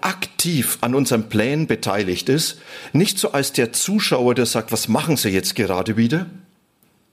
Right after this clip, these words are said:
Nicht als der, der auf der Tribüne sitzt und als Besserwisser sagt, „Ja, ich hätte es jetzt anders gemacht.“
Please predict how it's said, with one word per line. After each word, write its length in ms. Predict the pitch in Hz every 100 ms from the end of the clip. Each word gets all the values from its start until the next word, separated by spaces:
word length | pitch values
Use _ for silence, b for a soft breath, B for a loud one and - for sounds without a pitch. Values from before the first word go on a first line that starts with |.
| - B B B
Nicht 260 | 147 185 -
als 180 | 135 -
der, 140 | 147
der 140 | 151
auf 80 | 131
der 160 | 135 120
Tribüne 580 | 120 117 175 202 156 104
sitzt 380 | - 160 -
und 180 | - 143
als 260 | 139 135 -
Besserwisser 680 | - 170 170 131 110 131 127
sagt, 240 | 120 95
„Ja, 60 | 82
ich 220 | 127 196
hätte 80 | 208
es 60 | -
jetzt 200 | 226 -
anders 320 | 107 98 -
gemacht.“ 600 | 92 78 - - - -